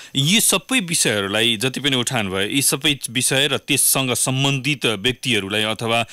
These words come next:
संस्थाहरूलाई अथवा सम्बन्धित मन्त्रालयहरूलाई एकै ठाउँमा राखेर जहिले पनि विवाद रहित हुने गरी सहज रूपमा काम गर्न सकिने गरीको निर्देशन दिने र त्यसरी अगाडि बढ्न सकिने रहेछ कि रहेनछ? अन्तर्राष्ट्रिय सम्बन्ध, सम्बन्ध समितिले अहिलेसँगको अनुगमनमा के पायो ती विषयहरू?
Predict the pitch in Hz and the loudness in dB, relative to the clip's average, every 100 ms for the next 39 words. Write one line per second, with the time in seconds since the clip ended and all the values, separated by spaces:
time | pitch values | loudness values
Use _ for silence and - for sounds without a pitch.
0 | - - 135 - 120 101 104 113 120 143 | -6 -2 -2 -2 -2 -2 0 -2 -2 -4
1 | 127 120 147 147 147 120 110 113 131 123 | -2 0 0 0 0 -2 -2 -2 0 0
2 | 104 92 95 107 - - 156 160 175 156 | -2 -2 -2 -4 -4 -6 -4 -2 -2 0
3 | 131 104 101 - 107 110 110 196 214 170 | 0 0 0 0 0 0 0 2 2 0
4 | 127 98 127 143 120 101 113 160 175 120 | -2 -2 0 0 0 -2 -2 0 -2 -2
5 | 101 101 113 127 - - - 160 175 190 | -2 -2 0 0 -4 -4 -2 0 2 2
6 | 160 143 - 123 - 127 127 120 107 - | 2 0 -2 -4 -2 -2 0 -2 0 0
7 | 143 160 135 113 110 127 120 - - 131 | 0 0 0 0 -2 0 -2 -4 -4 -2
8 | 127 123 123 107 110 117 117 135 123 135 | 0 0 -2 -2 -2 0 0 0 0 0
9 | 120 120 117 101 107 107 104 123 143 123 | 0 0 0 0 -2 -2 -2 -4 0 0
10 | 107 120 - 135 135 104 98 98 113 - | 0 0 -2 -4 -2 -2 -2 -2 -4 -6
11 | - 131 143 135 139 - 131 127 120 113 | -8 -4 -2 -2 -2 -4 -2 -2 -2 -2
12 | 139 131 123 110 120 110 120 117 - - | 0 0 -2 -2 -2 -2 -2 -2 -4 -4
13 | 135 143 - 135 131 120 120 127 139 123 | 0 0 0 0 -2 -2 -2 0 0 0
14 | 113 104 104 - 127 - 107 85 98 87 | 0 -2 -4 -4 -6 -4 -6 -4 -8 -6
15 | - 90 | -6 -6